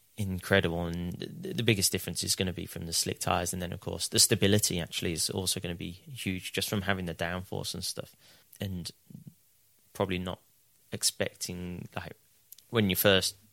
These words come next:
get used to downforce, or when you're not used to it, you just won't push it to its limit on the high speed stuff, because, of course, it's one of them things, the quicker you go, the extra grip that you generate. But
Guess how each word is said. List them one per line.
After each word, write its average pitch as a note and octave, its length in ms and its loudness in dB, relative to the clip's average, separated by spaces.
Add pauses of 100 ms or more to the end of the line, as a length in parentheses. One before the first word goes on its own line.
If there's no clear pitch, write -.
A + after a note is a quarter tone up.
(320)
get F2 140 0
used G2 280 2
to - 40 -2
downforce, D#2+ 680 -4 (680)
or G2 160 4
when F2+ 200 4
you're E2 100 2
not A2 160 6
used F#2 240 2
to F#2 80 -2
it, - 160 -4 (220)
you G2+ 80 2
just G2+ 200 4
won't G2 220 4
push - 240 4
it F#2+ 100 2
to F#2 120 0
its - 180 0
limit G2 320 8
on F#2+ 100 0
the E2 80 0
high G2 180 2
speed G2+ 280 4
stuff, - 240 2
because, - 180 -8
of G2 60 -10
course, F2+ 240 -2 (420)
it's - 180 -2
one G2+ 100 4
of F2+ 40 2
them F2+ 140 0
things, F2+ 180 -6
the - 60 -8
quicker - 260 -8
you F#2 80 -10
go, F2+ 140 0
the F2+ 260 -4 (220)
extra - 400 -8 (680)
grip G#2 340 -2
that G2 100 -2
you F#2+ 300 -8
generate. G2+ 600 4 (240)
But - 380 6